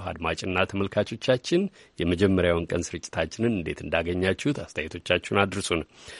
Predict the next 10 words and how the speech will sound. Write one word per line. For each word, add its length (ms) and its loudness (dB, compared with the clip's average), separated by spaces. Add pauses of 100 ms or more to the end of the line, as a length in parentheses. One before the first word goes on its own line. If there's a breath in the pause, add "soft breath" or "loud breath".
(380 loud breath)
ታዲያ 260 12 (140)
ቀደም 300 8
ብዬ 280 4
ያላስተዋወቅኳቸው 1160 4
በዚህ 380 4 (180)
አዲስ 460 2 (380)
የራዲዮ 520 6
በቴሌቪዥን 560 2
ስርጭታችን 560 -2
የሚሳተፉና 720 0